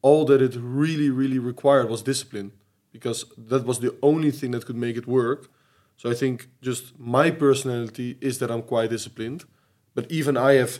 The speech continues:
obviously periods, especially, for example, when I quit at professional football, I was also feeling like my discipline was lacking a little bit, uh, every now and then, also with snoozing, and because, yeah,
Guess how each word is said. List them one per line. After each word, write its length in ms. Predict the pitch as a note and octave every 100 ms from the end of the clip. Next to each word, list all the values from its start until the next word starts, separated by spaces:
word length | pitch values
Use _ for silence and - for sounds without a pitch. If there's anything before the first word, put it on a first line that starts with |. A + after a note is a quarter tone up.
| -
obviously 420 | B2+ B2+ B2 A#2
periods, 540 | A#2 - C#3 C#3 A#2+ A#2+
especially, 500 | A#2+ C3 B2+ A#2+ A#2 _ _ _
for 160 | - A#2+
example, 360 | - B2 A#2
when 140 | A2+ A#2
I 180 | A2+ A2
quit 260 | - B2+
at 140 | B2 B2+
professional 380 | A#2 A#2 -
football, 460 | B2 A#2 A2 A2+ - _ _ _ _
I 60 | C3
was 180 | B2+ B2
also 220 | D3 C#3
feeling 340 | C3+ C#3+ B2+
like 300 | B2 A#2+ A#2
my 160 | A#2+ A#2+
discipline 480 | A#2 B2+ - B2+ A#2
was 180 | A#2+ B2
lacking 400 | A#2+ A#2+ A#2+ A2+
a 40 |
little 240 | A2 A2
bit, 180 | A2+ C#3+ - _ _ _ _ -
uh, 160 | A2+ G#2+
every 220 | B2 B2+
now 240 | A#2 A2+
and 100 | A2
then, 260 | A2 B2+ C#3+ -
also 240 | A#2+ -
with 240 | A2+ A2 -
snoozing, 840 | - - C3 B2+ B2 A#2 A#2+ A#2+ -
and 180 | A2 A2 - _ _ _ _
because, 240 | C3 B2
yeah, 220 | A#2+ G2+